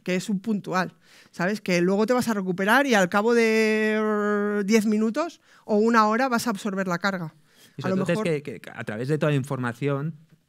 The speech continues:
Speaker 2: tienes que estar preparado y saber cuándo puedes llegar en ese pico y dejar preparado todo lo que es tu infraestructura y el desarrollo de tu producto preparado para que puedas escalar de forma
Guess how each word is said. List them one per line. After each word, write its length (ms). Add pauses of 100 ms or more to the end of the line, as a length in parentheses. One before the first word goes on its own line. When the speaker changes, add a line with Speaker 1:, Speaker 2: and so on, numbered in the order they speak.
(120)
Speaker 2:
tienes 140
que 60
estar 300
preparado 500
y 60
saber 320
cuándo 420
puedes 300
llegar 240
en 80
ese 200
pico 380
y 40
dejar 280
preparado 540
todo 100
lo 80
que 60
es 100
tu 80
infraestructura 640
y 60
el 100
desarrollo 460
de 80
tu 100
producto 480
preparado 380
para 100
que 80
puedas 200
escalar 260
de 80
forma 340